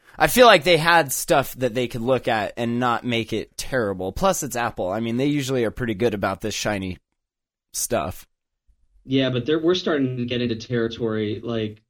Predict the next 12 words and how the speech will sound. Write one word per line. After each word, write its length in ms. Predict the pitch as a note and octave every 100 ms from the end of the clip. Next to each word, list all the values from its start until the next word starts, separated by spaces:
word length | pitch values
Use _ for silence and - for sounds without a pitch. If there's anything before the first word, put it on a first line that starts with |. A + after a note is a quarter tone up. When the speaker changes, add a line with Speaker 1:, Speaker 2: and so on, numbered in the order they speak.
| _ -
Speaker 2:
we're 100 | D3
starting 320 | A3+ E3 B2
to 60 |
get 160 | A#2 A#2+
into, 160 | A#2 A2
like, 200 | G#2+ -
post-Jobs 680 | A#2+ A2 - A2 G#2+ A2
territory. 600 | - A2+ A2+ A#2+ A2+ A2+
Speaker 1:
Whoa. 760 | B2 C3+ C3 B2 A2+ G#2+ G2+ F#2+ - _
Speaker 2:
And, 120 | A2+ G#2+
um, 160 | G#2 G#2
Speaker 1:
Whoa. 720 | A2 A#2 A2+ G#2 F#2 F2+